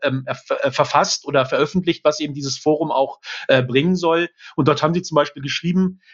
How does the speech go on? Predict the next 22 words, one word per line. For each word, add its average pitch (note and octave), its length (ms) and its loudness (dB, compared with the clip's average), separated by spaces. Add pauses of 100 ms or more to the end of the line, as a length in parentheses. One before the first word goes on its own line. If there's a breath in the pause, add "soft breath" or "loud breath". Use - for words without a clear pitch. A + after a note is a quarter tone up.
das D3 180 2
Lageforum E3+ 720 2
hat - 260 -4
nicht, - 680 2
äh, D3+ 100 6
ausdrücklich D3+ 720 2
den C#3+ 180 2
Zweck, - 380 -2
freie E3 460 0
Rede F3 200 0
im D3 120 -4
Internet D3+ 400 -2
zu C#3 100 -6
ermöglichen. C3 560 -4
Es C3+ 140 -6
gibt C3+ 160 -8
vielfältige F#3 600 2
Möglichkeiten, D3+ 600 -2
sich C3 160 -8
online D3+ 300 0
zu - 180 -8
äußern. E3 420 0